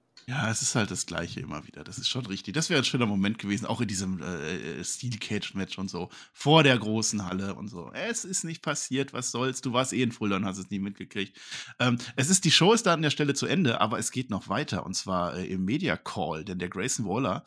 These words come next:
sprintet da jetzt rein. Shawn Michaels ist live on air. Grayson Waller sprintet rein und beschwert sich.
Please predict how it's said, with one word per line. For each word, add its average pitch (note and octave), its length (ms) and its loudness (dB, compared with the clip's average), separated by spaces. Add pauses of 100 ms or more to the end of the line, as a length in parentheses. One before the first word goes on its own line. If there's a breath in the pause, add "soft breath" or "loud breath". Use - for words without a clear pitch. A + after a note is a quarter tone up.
(340 soft breath)
sprintet - 520 4
da C#3+ 60 0
jetzt B2+ 280 0
rein. C3 200 0
Shawn A2 220 0
Michaels A#2 260 0
ist B2+ 140 0
live A#2+ 340 4
on D3 160 -2
air. C#3+ 280 0
Grayson B2 320 -2
Waller C#3+ 160 0
sprintet F3 460 -2
rein E3 160 0
und E3 60 -8
beschwert A3+ 380 2
sich. - 300 2